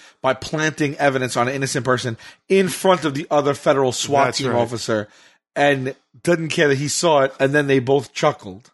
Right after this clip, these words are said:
Speaker 2: <laughs> When all he, all he had to do was bust Dom and kill two
Speaker 1: The
Speaker 2: birds
Speaker 1: thing,
Speaker 2: with one
Speaker 1: the thing
Speaker 2: stone.
Speaker 1: about, the thing about it that needs to be celebrated is that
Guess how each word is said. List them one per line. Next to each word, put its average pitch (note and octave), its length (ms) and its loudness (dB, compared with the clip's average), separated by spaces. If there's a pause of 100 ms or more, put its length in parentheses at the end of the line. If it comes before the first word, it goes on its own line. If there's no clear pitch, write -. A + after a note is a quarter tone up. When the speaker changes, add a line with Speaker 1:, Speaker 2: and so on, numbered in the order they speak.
(460)
Speaker 2:
<laughs> D#3 80 -10 (480)
When C#3 200 2
all D3+ 240 4
he, D3 240 0 (260)
all C3+ 140 2
he C3+ 60 4
had C3+ 100 2
to A#2+ 60 -6
do B2+ 100 0
was A#2+ 120 0
bust A2+ 300 -4
Dom A#2 260 0
and G#2 80 -10
kill B2 180 -2
two C#3+ 160 -4
Speaker 1:
The B2+ 100 -2
Speaker 2:
birds B2 140 -2
Speaker 1:
thing, A#3 120 2
Speaker 2:
with - 0 -
one A#2 80 -2
Speaker 1:
the F#3+ 40 -2
thing C#4 200 0
Speaker 2:
stone. C#4+ 120 2
Speaker 1:
about, D3+ 340 0
the C#3 100 -2
thing G3+ 220 -4
about C3+ 320 2
it B2 100 2
that A#2 80 2
needs B2+ 200 -4
to B2 60 -4
be A2+ 80 -2
celebrated G#2+ 640 0
is G#2+ 140 -4
that A2+ 240 2